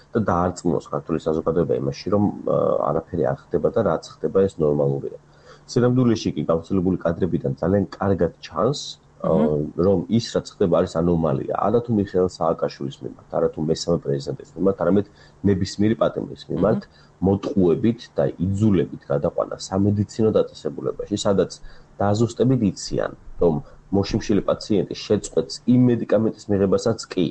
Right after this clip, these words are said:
Speaker 1: რომელსაც ის ადრე იღებდა რუსთავის, ე, მეთორმეტე დაწესებულებაში. ცხადია, რომ არის უბრალოდ აბსოლუტური ფეხქვეშ გათევა ადამიანის უფლებების საქართველოს კანონმდებლობის და იმას ცხადყოფს,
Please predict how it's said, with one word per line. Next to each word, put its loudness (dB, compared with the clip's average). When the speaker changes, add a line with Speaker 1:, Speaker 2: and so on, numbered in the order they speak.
Speaker 1:
რომელსაც 0
ის -10
ადრე 0
იღებდა 2
რუსთავის, -8
ე, -4
მეთორმეტე -2
დაწესებულებაში. -6
ცხადია, 0
რომ 2
არის 0
უბრალოდ 0
აბსოლუტური -2
ფეხქვეშ -4
გათევა -2
ადამიანის 0
უფლებების -4
საქართველოს -6
კანონმდებლობის 2
და 2
იმას 4
ცხადყოფს, -2